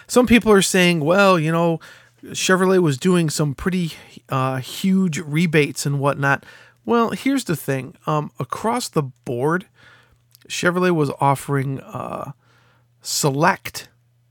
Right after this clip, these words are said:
rebates on, uh, certain models that were available on the lot. Not all of 'em.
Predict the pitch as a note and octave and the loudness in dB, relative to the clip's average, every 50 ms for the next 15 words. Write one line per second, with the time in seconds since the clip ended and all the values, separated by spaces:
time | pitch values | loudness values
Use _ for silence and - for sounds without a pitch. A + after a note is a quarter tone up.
0 | _ _ - - C3+ C#3 C#3+ C#3 C3+ B2+ C3+ C3 C3 B2+ B2+ - - - - - | _ _ -16 -8 -4 0 0 0 0 0 -2 -2 -2 -4 -4 -6 -8 -8 -8 -12
1 | - _ - C3 C3+ C3 C3 C3 C3 C3+ C3 - - D3 C3 C3 B2+ B2+ B2+ - | -12 _ -6 -4 -4 -4 -4 -6 -6 -8 -8 -8 -8 -8 -8 -6 -8 -8 -8 -8
2 | - - - - - G3+ G#3 G#3 F#3 D#3 D3+ D#3 D3 C#3+ D3 D3+ D3+ D3+ C#3+ - | -8 -6 -4 0 2 2 2 2 0 2 4 6 6 6 6 6 4 2 0 0
3 | - D3+ C#3+ C3+ C3+ C#3 C#3 C#3 C#3+ D3 C3+ B2+ B2+ C#3+ D3+ D3+ D#3 D3 C#3+ D3 | -2 -2 -2 -2 -2 -2 -4 -2 -2 -2 -4 -2 0 0 0 2 0 0 0 -2
4 | C#3+ - _ - C#3 C#3 C#3 C#3 C3+ B2+ B2 B2+ A#2 G#2 - - - _ - - | -4 -2 _ 0 0 2 2 0 -2 -2 -4 -4 -4 -4 -6 -8 -12 _ -20 -20
5 | _ _ - - _ _ _ - B2 C3+ D3+ F3 A3 A#3+ A3+ G3 E3+ D#3 C#3+ C3 | _ _ -20 -20 _ _ _ -6 0 4 6 8 8 8 8 8 8 6 4 2
6 | C#3+ C#3+ D3+ D#3 | -2 -2 -4 -4